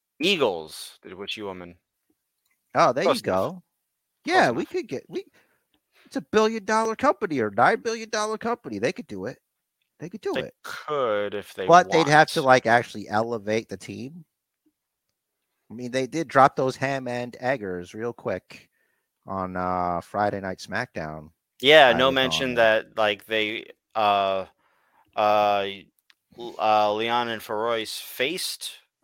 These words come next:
Speaker 1: uh, someone. Uh, it wasn't them. I think maybe probably, um, Casey and Casey for the N X T tag titles a few times. One of them,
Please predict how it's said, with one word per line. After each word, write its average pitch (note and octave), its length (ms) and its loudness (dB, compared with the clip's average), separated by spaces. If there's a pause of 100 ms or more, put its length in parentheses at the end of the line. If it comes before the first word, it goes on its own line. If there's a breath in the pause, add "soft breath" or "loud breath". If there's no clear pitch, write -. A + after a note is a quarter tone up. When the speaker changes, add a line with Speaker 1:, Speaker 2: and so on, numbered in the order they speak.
(200)
Speaker 1:
uh, G#2 340 -2
someone. F2 640 -10
Uh, G2 160 -10
it F#2+ 60 -10
wasn't F#2 240 -8
them. F2+ 160 -10
I F2+ 60 -12
think G#2+ 160 -20
maybe G#2+ 300 -6
probably, G2+ 560 -4
um, E2+ 280 -8 (960)
Casey A2 360 -8
and F#2 80 -12
Casey F2+ 560 -8
for G#2 240 -10
the F#2+ 200 -4
N G#2 120 -4
X G2 160 -12
T G#2 140 -14
tag G2 260 -6
titles F2+ 380 -8
a - 100 -18
few G3 180 -8
times. G2+ 420 -4
One A2+ 200 0
of A#2 60 -12
them, A2 200 -14